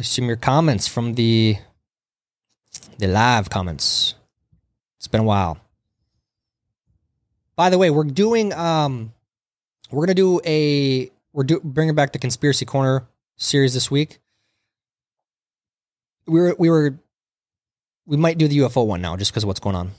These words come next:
We'll have some fun with that. So just stay tuned for that for all of you, all of you members. And if you missed it, we posted a, a couple of Zed archive videos, which we need to do this week as well. We have a lot of videos to post.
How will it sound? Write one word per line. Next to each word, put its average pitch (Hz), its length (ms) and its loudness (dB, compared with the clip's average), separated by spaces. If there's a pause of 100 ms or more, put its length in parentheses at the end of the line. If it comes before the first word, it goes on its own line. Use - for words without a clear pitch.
(500)
We'll 110 120 -4
have 101 60 -4
some 110 120 -8
fun 113 200 0
with 101 120 -4
that. 98 280 -4
So - 120 -2
just 113 140 2
stay 156 160 2
tuned 135 260 0
for 131 80 -2
that 110 140 -2
for 117 80 0
all 117 60 2
of 110 60 -2
you, 113 60 -6
all 117 160 0
of 113 80 0
you 113 80 -2
members. 101 460 -2
And 180 300 2 (680)
if 147 120 -2
you 156 60 4
missed 196 320 2
it, 160 200 -2 (920)
we 131 120 0
posted 156 600 0 (100)
a, 135 520 0
a 117 80 -8
couple 180 400 2
of 131 280 -2 (120)
Zed 135 240 2
archive 127 360 2
videos, 92 500 -2
which 113 180 -8
we 113 80 -4
need 113 100 -2
to 110 80 -2
do 107 140 0
this 107 160 -2
week 110 120 -2
as 101 120 -4
well. 104 260 -2 (540)
We 113 60 -8
have 107 60 -2
a - 20 2
lot 120 240 2
of 117 60 -2
videos 113 200 2
to 104 60 -2
post. 95 300 -4